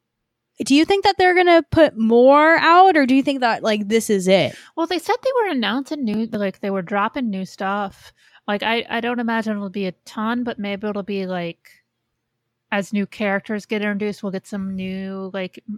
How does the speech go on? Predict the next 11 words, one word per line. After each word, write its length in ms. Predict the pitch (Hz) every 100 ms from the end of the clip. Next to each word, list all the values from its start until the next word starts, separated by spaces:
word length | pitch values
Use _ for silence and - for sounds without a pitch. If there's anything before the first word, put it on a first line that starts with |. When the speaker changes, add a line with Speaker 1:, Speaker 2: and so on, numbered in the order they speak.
| -
Speaker 2:
action 340 | 196 196 208
figures 500 | 185 196 196 185 185
announced, 920 | - 190 180 175 180 - - - - _ _ _ _ _ _ _ _ _ _ _ _
stuff 360 | - - 185 -
like 140 | 180
that. 460 | 185 170 170 175 - _ _ _ _ _ _ -
You 140 | 196
know, 140 | 175 175
like, 180 | 180
obviously, 640 | 208 202 208 202 - 190 180
if, 420 | 180 - - -